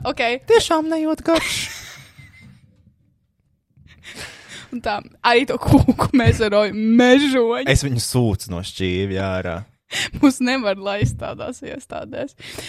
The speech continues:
Speaker 1: Mēs tiešām kā tādi zvēri ap to galdu vienkārši rijam to kūku. Um, jo nu neviens neatstās. Nekā, neviens gabaliņš netiks atstāts.
Speaker 2: Nekad!
Speaker 1: Uz galda. Nevienam gabaliņam nav jāpaliek vienam pašam uz galda. Katram gabaliņam ir jābūt kopā ar savu ģimeni.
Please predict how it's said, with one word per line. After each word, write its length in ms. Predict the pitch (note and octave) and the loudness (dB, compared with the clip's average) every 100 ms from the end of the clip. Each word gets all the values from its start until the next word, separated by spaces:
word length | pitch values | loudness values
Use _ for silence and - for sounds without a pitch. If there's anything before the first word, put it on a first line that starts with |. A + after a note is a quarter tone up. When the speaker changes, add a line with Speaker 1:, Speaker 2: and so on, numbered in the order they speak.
| - | -2
Speaker 1:
Mēs 160 | B3+ | 0
tiešām 300 | - C4 D4+ B3 | 2 2 2 2
kā 140 | G#3+ | 0
tādi 220 | G#3+ G#3+ A3 | 0 -2 -4
zvēri 680 | G#3+ A#3 A#3+ B3 A3+ F#3+ E3+ | 0 6 8 8 8 6 2
ap 60 | - | -2
to 140 | G3 | -2
galdu 480 | F#3+ G3 F#3 F#3+ G3+ | -2 -2 -2 -2 -6
vienkārši 560 | F#3 G#3 - G3 - A3+ | -8 -6 -4 -4 -6 -4
rijam 460 | A3+ A3+ G3+ - | 0 0 -2 -6
to 220 | D#3+ D3+ - | -10 -12 -12
kūku. 460 | - - - - - - - - | -14 -14 -12 -12 -10 -10 -10 -4
Um, 360 | - G#3 G#3+ A3 | 2 4 4 2
jo 140 | A#3 | 2
nu 60 | A#3 - | 0 0
neviens 380 | B3 A#3+ B3 G3 | 0 2 0 -2
neatstās. 640 | G#3+ D#3+ - - - - - _ | -4 -6 -6 -10 -10 -12 -20 _
Nekā, 400 | A3+ A3 A3+ - | -8 0 2 2
neviens 400 | A#3 B3 A#3+ G3+ | -2 0 0 2
gabaliņš 480 | A3 G#3+ F3+ - - | 4 4 0 -4 -8
netiks 320 | F#3 - - | -8 -10 -12
atstāts. 220 | - - | -10 -4
Speaker 2:
Nekad! 400 | D3 G3 G3+ C#3 - _ _ _ - | 2 4 4 2 -10 _ _ _ -14
Speaker 1:
Uz 100 | G3+ | -8
galda. 400 | F#3 D3+ F#3 G#3+ - | -4 -4 -4 -10 -10
Nevienam 360 | A3+ A#3 G#3 | -6 -4 -2
gabaliņam 360 | G3+ G#3+ G3+ F#3+ | -2 -2 -4 -4
nav 160 | G3+ F3+ | -4 -4
jāpaliek 440 | F3 F3 - G3 | -6 -6 -8 -10
vienam 240 | F#3+ E3+ | -10 -10
pašam 280 | - G3+ - | -10 -10 -10
uz 80 | G3 | -12
galda. 320 | G3 F3+ G#3 | -10 -10 -10
Katram 280 | G#3+ A3 F#3+ | -8 -6 -8
gabaliņam 440 | F#3 F#3 F3 F3 | -10 -10 -12 -12
ir 80 | F#3 | -12
jābūt 240 | F3 F3 - | -12 -12 -14
kopā 240 | - - | -14 -12
ar 80 | - | -12
savu 120 | F3 | -14
ģimeni. 280 | F3+ - | -12 -14